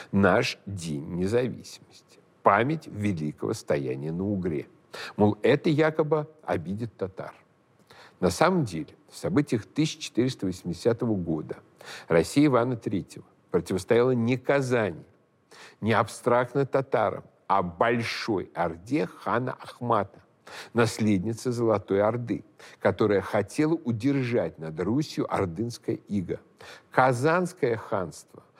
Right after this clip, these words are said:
было, по сути, союзником России в этом противостоянии, так как казанцы были сепаратистами от Большой Орды, восстанавливали свою традицию,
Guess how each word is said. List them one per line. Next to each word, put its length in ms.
было, 280
по 200
сути, 360
союзником 920
России 460
в 80
этом 220
противостоянии, 1040
так 180
как 240
казанцы 600
были 260
сепаратистами 1200
от 120
Большой 520
Орды, 360
восстанавливали 880
свою 340
традицию, 960